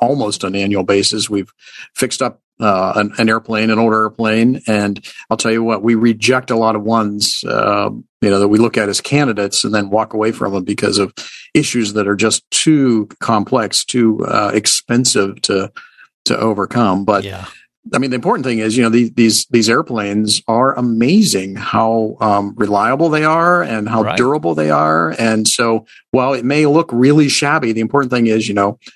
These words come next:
Speaker 1: what's that wing spar like? Uh, um, you know, there's some things that, w-, you know, if it goes, uh, and, and not serviceable, then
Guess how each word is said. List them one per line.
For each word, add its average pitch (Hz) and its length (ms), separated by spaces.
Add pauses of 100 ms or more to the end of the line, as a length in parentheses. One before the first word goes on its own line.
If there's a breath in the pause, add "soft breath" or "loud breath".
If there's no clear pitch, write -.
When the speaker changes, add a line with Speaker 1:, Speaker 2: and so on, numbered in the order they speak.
(140)
Speaker 1:
what's 120 180
that 123 160
wing 147 240
spar 95 280
like? 95 440
Uh, 107 380
um, 104 160
you 107 60
know, 107 80
there's 107 180
some 127 180
things 113 280
that, 107 180 (400 loud breath)
w-, 123 220
you 107 40
know, 101 80
if 95 100
it 117 140
goes, 113 560
uh, 104 580
and, 110 160
and 117 120
not 113 280
serviceable, 107 600
then 98 360